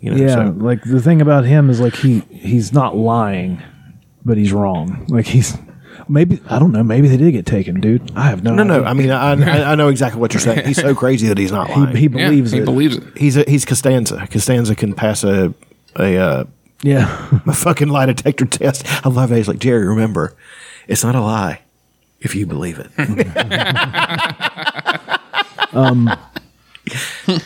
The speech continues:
Speaker 2: God, there was something else I thought I was into. All the West Virginia Fighting Football Mountaineers got their asses whipped by a bunch of goddamn nerds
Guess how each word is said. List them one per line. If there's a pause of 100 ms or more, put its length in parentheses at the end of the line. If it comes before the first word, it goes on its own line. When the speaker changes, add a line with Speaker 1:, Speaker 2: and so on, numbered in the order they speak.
(360)
Speaker 2:
God,
there
was
something
else
I
thought
I (140)
was
into.
All
the
West
Virginia
Fighting
Football
Mountaineers
got
their
asses (240)
whipped
by
a
bunch
of
goddamn
nerds